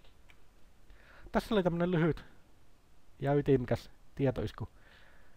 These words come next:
joihinkin Windows kahdeksan featureihin ja pikkusiin vinkkeihin. Ja mikäli haluatte tämän kaltaisia videoita lisää, niin kommentoikaa ihmeessä ja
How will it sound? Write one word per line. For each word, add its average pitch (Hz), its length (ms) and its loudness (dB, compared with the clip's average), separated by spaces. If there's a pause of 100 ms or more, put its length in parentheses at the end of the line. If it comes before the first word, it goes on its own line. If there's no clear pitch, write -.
(260)
joihinkin 135 340 4
Windows 113 360 0
kahdeksan 113 280 -2
featureihin 104 580 2
ja 92 120 -2 (320)
pikkusiin 101 400 -4
vinkkeihin. 101 500 -2
Ja 95 120 -2 (1400)
mikäli 202 240 6
haluatte 185 240 4
tämän 170 260 0
kaltaisia 135 360 4
videoita 123 320 2
lisää, 113 540 2 (100)
niin 107 140 -8
kommentoikaa 107 840 -4
ihmeessä 101 640 -8 (300)
ja 98 280 -4